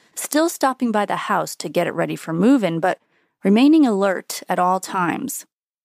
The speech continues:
not letting the kids out of their sight for a moment. Their youngest was just five years old. A few suspicious events occurred over the next couple of weeks. While at a barbecue, a neighbor casually told Derek that it would be, quote,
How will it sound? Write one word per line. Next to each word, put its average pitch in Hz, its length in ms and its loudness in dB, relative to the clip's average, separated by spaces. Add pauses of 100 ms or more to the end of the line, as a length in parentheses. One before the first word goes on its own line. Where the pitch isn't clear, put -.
not 202 240 -2
letting 240 220 -2
the 202 80 -4
kids 190 420 -4 (380)
out 196 160 0
of 175 100 -14
their 165 140 -6
sight - 320 -4
for 156 140 -2
a 156 60 0
moment. 170 520 -4 (500)
Their 180 100 -4
youngest 208 640 -4
was 180 100 -6
just - 240 -6
five 160 300 -4
years 151 180 -8
old. 190 360 -6 (1400)
A 262 80 -2
few 392 240 4
suspicious 254 600 -2
events 175 340 -2
occurred 190 360 -4
over 185 200 -2
the 175 80 -2
next 180 280 -2
couple 165 260 -6
of 160 120 -6
weeks. - 460 -8 (460)
While 269 220 2
at 294 120 -2
a 330 80 -4
barbecue, 220 720 -4
a 196 60 0
neighbor 247 560 2 (120)
casually 285 480 2
told 180 360 -2
Derek 180 360 0
that 180 80 -2
it 175 80 0
would 180 100 -4
be, 190 120 -8
quote, 254 400 -4